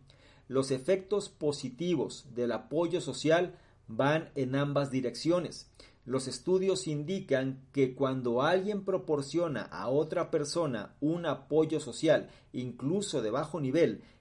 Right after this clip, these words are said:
cambia la química de su cerebro de tal manera que ella misma experimenta emociones positivas, como el valor y la esperanza. Incluso puede ayudarles con los efectos nocivos del trauma y el estrés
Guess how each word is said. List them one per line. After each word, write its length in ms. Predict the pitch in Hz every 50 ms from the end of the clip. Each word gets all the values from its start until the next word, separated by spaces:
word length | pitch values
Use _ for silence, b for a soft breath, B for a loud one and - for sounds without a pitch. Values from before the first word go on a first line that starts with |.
| B B -
cambia 400 | - 165 175 185 180 196 190 180
la 220 | 165 135 135 -
química 440 | - 170 170 175 175 147 - 170 151
de 100 | 135 135
su 120 | - -
cerebro 460 | - 135 131 139 170 180 175 175 175
de 80 | 151 139
tal 240 | 139 - 165 180 175
manera 480 | 170 175 185 185 160 127 117 117 117
que 100 | - 156
ella 240 | 160 156 160 165 160
misma 360 | 160 170 185 185 143 135 127
experimenta 680 | 120 - - - - 131 131 131 147 156 160 156 156 175
emociones 540 | 170 156 139 123 - - 143 147 151 147 143
positivas, 680 | - - 135 135 120 120 - 190 208 160 - - - - B B B B B B B -
como 280 | 185 196 196 196 208
el 80 | 196 185
valor 500 | 180 165 151 147 147 156 156 - - - -
y 100 | 139 135
la 120 | 127 123 120
esperanza. 720 | - - - 127 127 135 143 151 147 139 110 87 - - b b b b b b
Incluso 800 | 127 131 131 131 135 151 175 208 220 208 - - 127 123 - - -
puede 480 | - 139 156 165 180 175 165 160 143 - -
ayudarles 760 | - - 117 123 127 143 175 196 180 143 123 117 120 120 -
con 160 | - 156 180
los 180 | 208 208 202 196
efectos 680 | 170 - - 190 185 185 - - 185 180 185 - -
nocivos 640 | 175 131 127 123 - - 170 175 180 160 175 165 139
del 180 | 135 120 117 -
trauma 440 | 147 160 175 175 170 175 180 - -
y 60 | 131
el 100 | 127 120
estrés 560 | 117 113 - - 131 135 135 135 135 - -